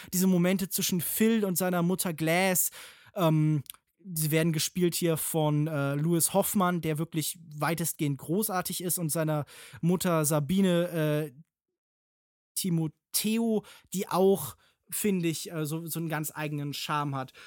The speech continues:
Und ich mag, was er über ihr Leben und ihre Lebenserfahrung eben erzählt, als, ähm, Kinder einer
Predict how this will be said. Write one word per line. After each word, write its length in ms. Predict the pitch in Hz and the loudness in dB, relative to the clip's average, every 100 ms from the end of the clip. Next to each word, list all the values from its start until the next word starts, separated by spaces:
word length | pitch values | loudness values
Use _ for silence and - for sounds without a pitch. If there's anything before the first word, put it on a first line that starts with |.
| - | -10
Und 160 | 214 202 | -4 -2
ich 160 | - | -2
mag, 420 | 175 170 233 - | 0 0 0 -4
was 180 | 180 196 | -4 -2
er 140 | 214 190 | -4 -4
über 240 | 190 185 | -4 -4
ihr 400 | 196 185 180 170 - _ | -2 -2 -2 -4 -10 _
Leben 500 | 175 175 185 240 240 | -6 -2 0 2 2
und 160 | 190 180 | 2 -2
ihre 300 | 180 165 160 | -4 -2 -2
Lebenserfahrung 1200 | 165 165 202 196 - 165 - 190 185 220 233 202 | -2 -2 0 -2 -4 -8 -8 -4 -4 -2 -2 -4
eben 380 | 180 170 147 156 - | -4 -4 -2 -4 -8
erzählt, 640 | - - 208 196 165 - - - - - | -4 -2 2 2 0 -2 -10 -18 -20 -10
als, 500 | 165 180 175 165 - | -4 0 0 2 2
ähm, 380 | 202 165 160 147 - _ _ | 4 4 2 0 -6 _ _
Kinder 460 | - 233 247 214 196 | 2 6 6 4 0
einer 380 | 170 165 151 | -2 -2 -2